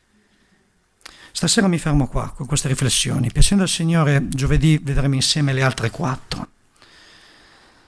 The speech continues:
La preghiera che possiamo fare per noi questa sera è sicuramente questa: ringraziare il Signore, perché almeno in queste tre fasi ognuno di noi ha sperimentato una, una liberazione importante, ne sono convinto. Io le ho dovute cercare.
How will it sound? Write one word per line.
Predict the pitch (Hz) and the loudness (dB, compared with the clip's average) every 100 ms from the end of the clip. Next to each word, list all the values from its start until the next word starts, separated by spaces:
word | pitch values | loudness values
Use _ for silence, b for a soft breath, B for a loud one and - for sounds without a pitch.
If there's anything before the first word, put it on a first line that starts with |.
| b b b _ _ _ | b b b _ _ _
La | 175 | 6
preghiera | 175 208 214 | 8 8 4
che | 170 180 | 2 2
possiamo | 175 - 180 170 | 0 2 4 6
fare | - 180 165 | 8 6 6
per | - | 6
noi | 170 170 | 6 2
questa | 151 - | 0 0
sera | - 165 147 | 2 4 4
è | |
sicuramente | 143 143 - 139 139 123 | 2 4 4 4 0 -4
questa: | 123 120 113 - | 2 2 2 0
ringraziare | 139 175 180 - 226 | 2 2 0 0 -2
il | 240 | -4
Signore, | - 135 123 117 123 - _ _ _ _ _ _ _ _ _ _ _ _ | -8 -10 -10 -8 -10 -14 _ _ _ _ _ _ _ _ _ _ _ _
perché | 196 180 190 | -6 -2 0
almeno | 175 196 180 | 4 6 6
in | 160 | 4
queste | 175 - 160 | 0 0 -4
tre | - 165 | -4 -2
fasi | 170 170 139 143 156 - _ _ _ _ _ _ _ | -2 -2 -2 -2 -4 -8 _ _ _ _ _ _ _
ognuno | - 156 202 170 | -8 -2 0 0
di | 147 | 0
noi | 165 | -2
ha | |
sperimentato | - 139 139 147 147 | 0 0 0 0 -2
una, | 143 139 | -2 0
una | 147 147 | 0 0
liberazione | 139 135 139 - 151 | 0 -2 -4 -4 -2
importante, | 127 139 117 - 117 113 135 | -2 -4 -6 -6 -6 -8 -10
ne | 135 | -10
sono | - 151 | -6 -8
convinto. | - 123 113 139 131 - 151 | -8 -12 -14 -18 -20 -20 -8
Io | 165 175 | -2 0
le | 143 | 0
ho | |
dovute | 131 135 143 - | 0 -2 -2 -2
cercare. | - 135 - 117 135 165 | -2 -4 -6 -6 -4 -8